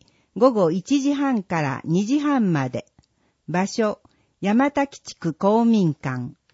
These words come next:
費用、三十円。障害保険料です。定員十組。申し込み先着順。申し込み問い合わせ。七月十日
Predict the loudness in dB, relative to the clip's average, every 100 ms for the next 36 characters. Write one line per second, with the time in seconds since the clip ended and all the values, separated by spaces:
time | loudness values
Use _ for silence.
0 | _ _ _ _ _ -2 2 2 2 -2
1 | -6 _ _ -8 -4 0 0 2 0 2
2 | 0 -2 -8 -12 _ _ _ _ _ _
3 | -2 2 2 2 0 2 0 2 2 2
4 | 2 0 0 -4 -6 -10 _ _ _ _
5 | _ _ _ _ -2 2 2 2 0 -2
6 | -6 _ -6 -2 -2 -4 -4 0 0 -2
7 | -8 _ _ _ 0 2 0 -2 0 2
8 | 0 0 0 0 0 -2 -2 -2 0 0
9 | 0 -4 _ _ _ _ _ _ 0 2
10 | 2 0 0 2 0 -4 -2 0 2 2
11 | 2 0 -4 -4 -6 -6 _ _ _ _
12 | -20 -4 0 0 0 -6 -2 0 0 -2
13 | -4 -4